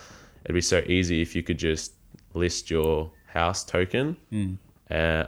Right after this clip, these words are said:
Speaker 1: on the marketplace and then someone buys it. You transfer the money within seconds and then they own the house,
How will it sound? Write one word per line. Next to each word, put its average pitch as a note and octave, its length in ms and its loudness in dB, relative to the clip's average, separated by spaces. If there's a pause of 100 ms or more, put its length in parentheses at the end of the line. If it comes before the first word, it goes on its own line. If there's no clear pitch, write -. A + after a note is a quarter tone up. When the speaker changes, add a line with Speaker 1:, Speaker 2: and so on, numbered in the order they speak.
Speaker 1:
on E2 200 -2
the D#2+ 80 0
marketplace F2+ 640 0
and F2+ 100 -4
then F#2+ 100 2
someone F#2+ 280 0
buys G2 260 4
it. D#2 140 -2
You E2 100 -6 (200)
transfer E2 340 -2
the E2 120 0
money E2+ 300 2
within F2 460 2
seconds C3 640 -2 (440)
and F2 80 -4
then F2+ 120 0
they F2+ 160 4
own F#2 160 2
the F2+ 80 0
house, F2+ 540 -2